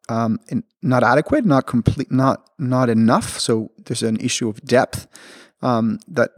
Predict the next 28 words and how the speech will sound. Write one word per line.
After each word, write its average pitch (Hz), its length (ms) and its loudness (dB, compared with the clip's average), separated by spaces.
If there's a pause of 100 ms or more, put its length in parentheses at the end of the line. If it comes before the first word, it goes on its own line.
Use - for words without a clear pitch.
(100)
doesn't, 123 460 0 (140)
um, 104 280 -8
give 180 200 2
us 165 100 0
enough 127 220 2
compression 131 400 0
of 120 100 -4
the 123 100 -2
left 117 200 -2
ventricle, 127 420 -6 (260)
or 254 200 0
in 180 60 2
some 151 180 0
cases, 131 500 2 (260)
there's 139 160 0
actual 143 380 2
ob-, - 340 -10
obstruction 123 680 0
of 127 260 -6
the 113 380 0
left 120 240 0
ventricle 117 280 -4
outflow - 220 -6
tract 107 420 -6
or 120 80 -10
the 117 140 -4
aortic 104 260 -4
root, 117 280 -8